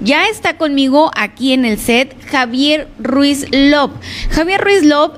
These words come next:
es el candidato a dip-, a la Diputación Federal por Movimiento Ciudadano. Él es de Guatabampo y bueno, viene a platicar aquí con nosotros en las noticias de la mañana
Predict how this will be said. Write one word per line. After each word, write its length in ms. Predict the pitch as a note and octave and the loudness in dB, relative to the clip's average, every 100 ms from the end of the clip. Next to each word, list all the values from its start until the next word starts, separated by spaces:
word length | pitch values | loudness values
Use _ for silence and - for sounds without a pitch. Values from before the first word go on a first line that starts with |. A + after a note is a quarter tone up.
| - | -4
es 240 | C4 C4+ | -4 0
el 200 | D4 D4 | -2 -2
candidato 880 | C#4 C4 C4 B3+ B3+ C4+ D4 E4 G4+ A#4 - - | -2 -2 -2 -2 -2 0 0 -2 -2 -2 -2 -6
a 300 | B3+ B3+ A#3+ | -2 0 0
dip-, 140 | A#3 - - | -2 -4 -2
a 60 | B3 | 0
la 100 | A#3+ | 0
Diputación 580 | B3 A#3+ A#3+ A#3+ C#4+ D4+ | 0 -2 -4 -2 -2 0
Federal 460 | E4 C4 A#3+ D4+ - - - | 0 0 0 -2 -6 -16 -8
por 180 | - A3+ | -2 2
Movimiento 720 | B3 C#4 C#4+ C4 B3+ B3 C4 C4 | 4 4 2 2 0 -2 -2 -2
Ciudadano. 800 | C4 A#3 G#3+ A3 A#3 A#3+ B3+ C4 - - - | 0 2 2 2 0 0 -2 -2 -8 -16 -6
Él 180 | A#3 C4 | -2 0
es 160 | C4 B3+ | 0 0
de 120 | C#4 | -2
Guatabampo 960 | B3+ A3+ A3 G#3+ A#3+ C4 C4+ D4+ E4+ - | -2 -2 -2 0 0 0 0 2 0 0
y 100 | C4+ | 0
bueno, 300 | D#4 F4+ C#4+ | 0 -2 -2
viene 260 | B3 B3+ C#4 | -2 -2 -2
a 20 | |
platicar 560 | C4+ A#3+ A3+ G#3+ A#3+ | -2 -2 -4 -2 0
aquí 220 | B3+ B3+ A#3 | -2 -4 -4
con 180 | C4+ | -2
nosotros 320 | A#3 A3+ A#3 B3 C#4 | -2 0 0 0 -2
en 80 | B3 | 0
las 80 | A3 | 0
noticias 380 | G#3+ A#3 B3+ C4 | 0 0 2 2
de 80 | |
la 100 | A#3+ | 0
mañana 460 | G#3+ A3+ B3 B3+ | 0 0 0 0